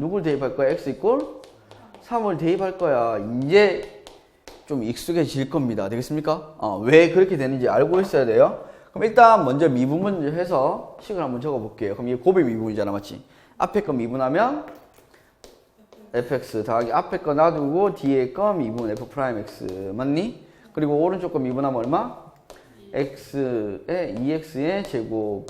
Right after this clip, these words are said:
플러스 얘 미분하면 얼마? 에프엑스. 맞나? 그러면 에프엑스, 에프엑스 날라갈 거니까 F 프라임 X가 어떤 모양인지 하나 나올 거고, 그 다음에 두 번째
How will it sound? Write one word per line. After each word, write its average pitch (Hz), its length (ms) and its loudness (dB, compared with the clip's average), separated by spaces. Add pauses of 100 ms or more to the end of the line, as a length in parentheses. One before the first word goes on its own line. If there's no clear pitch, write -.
플러스 202 680 0 (520)
얘 143 100 2
미분하면 139 460 0
얼마? 175 360 0 (500)
에프엑스. 101 1000 -4 (800)
맞나? 143 500 -2 (220)
그러면 170 280 6
에프엑스, 202 360 0
에프엑스 175 420 2
날라갈 151 420 2
거니까 185 720 4 (220)
F 143 200 -4
프라임 254 280 2
X가 180 300 0
어떤 160 220 0
모양인지 120 300 0
하나 131 180 -2
나올 117 280 0
거고, 101 680 -2
그 147 80 -2
다음에 131 220 0
두 170 100 -4
번째 185 360 -4